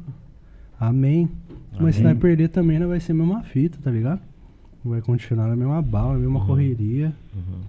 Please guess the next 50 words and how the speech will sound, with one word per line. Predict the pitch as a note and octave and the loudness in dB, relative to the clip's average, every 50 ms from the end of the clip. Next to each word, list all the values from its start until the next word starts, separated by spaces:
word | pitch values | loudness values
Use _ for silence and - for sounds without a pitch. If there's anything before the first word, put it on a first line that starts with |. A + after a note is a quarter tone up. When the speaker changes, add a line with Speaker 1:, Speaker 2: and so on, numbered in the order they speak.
| - - - | -12 -8 -6
Speaker 1:
E | D#3+ | -4
é | F#3 G#3 | -4 -2
isso, | F#3+ E3+ F#3+ F#3+ F3+ - | -2 -2 -2 -4 -4 -4
tá | - C3+ | -2 0
ligado, | C3 C3+ D3 E3+ E3 D3 | 0 0 0 0 0 0
mano? | B2 A2+ G2 G2+ - - - - - - - - - - - - | -2 -2 -4 -6 -10 -16 -20 -20 -20 -20 -20 -20 -20 -20 -14 -10
Speaker 2:
É, | G2+ G2 F#2+ F#2 F#2+ G2 - | -8 -8 -8 -8 -8 -10 -12
a | F#2 F#2 | -10 -8
gente, | G2 G#2 G2+ A#2+ - | -6 -6 -6 -6 -6
a | - G2+ | -4 -4
gente | G2 A2+ A2 A2+ | -4 -4 -4 -6
tem | G#2 B2 A#2+ | -6 -4 -4
meio | A#2 A#2+ B2+ C3 | -4 -2 -4 -4
essa, | B2+ - A2+ D2+ | -4 -6 -6 -4
essa | G#2 G#2+ G#2+ G2+ - A#2+ | -4 -4 -4 -4 -4 -4
linha | A#2 A#2 A2 G#2 | -4 -2 -2 -2
mesmo, | G#2 G#2 G2+ G2+ G2+ | -2 -2 -2 -2 -2
a, | G2+ G2 G2 F#2+ - | -2 -4 -4 -6 -6
e | G2 G#2 | -4 -4
é | G#2+ A2 | -4 -2
legal | A#2 A#2 C3 C#3 | -2 -2 -2 -2
você | C3+ - | -2 -4
ter | C3+ A2+ | -6 -6
falado, | - A#2 A#2+ C3+ | -6 -6 -6 -6
porque | C#3+ D3 | -4 -4
realmente | C#3 C#3+ C#3+ C#3+ D3 C#3+ - B2+ | -2 -2 -2 -2 -2 -4 -4 -4
é | |
uma | A#2 A2+ A2 | -4 -4 -4
coisa | A2+ C#3 C#3+ C3+ C#3 | -2 -2 -2 -2 -2
que | - C#3 | -2 0
hoje | C#3+ C#3+ | 0 0
em | C#3 B2+ | 0 0
dia | B2 C3+ | 0 -2
a | C3 | -2
gente | C3+ C#3 C#3 | -2 -2 -4
já | C3+ C#3 | -4 -2
não | C#3+ C3+ | -4 -4
escuta | - - E3 F3+ E3+ D3 C3 | -4 -4 -4 -4 -2 -2 -4
muito | C3 D3 D3+ - | -4 -4 -4 -6
falar, | - - G#2+ G#2+ B2 D#3+ F#3 C#3 - - - - - - - | -8 -10 -8 -6 -6 -6 -6 -8 -10 -14 -18 -20 -16 -12 -10
é | B2+ | -8
sobre | - - E3+ E3+ E3+ F3+ F3+ F3+ F3 F3 F3 E3 D#3 | -4 -4 -2 -2 0 0 0 0 -2 -2 -2 -4 -4
esses | C#3+ E3 E3 D3+ | -4 -4 -4 -2
valores | D#3+ D#3+ D#3+ E3+ F3 E3+ E3+ | -2 0 0 0 0 -2 -2
familiares | F3 E3+ E3+ F3 F#3 G3 F#3+ E3 | -4 -4 -4 -2 -4 -4 -2 -2
da | C3+ B2+ | -2 -2
gente, | A#2+ A#2+ A2 G#2 G2+ - | -2 -2 -4 -4 -6 -6
pai, | - C#3 D3 D3+ D#3 D3 C#3+ C3+ | -4 0 0 2 2 2 2 4
Speaker 1:
Sim. | D#3 | 4
Speaker 2:
mãe, | D#3+ - - D#3+ E3 D#3+ D#3 D3+ C#3+ C3+ B2 A2+ | 4 4 4 2 2 2 0 0 0 -2 -4 -6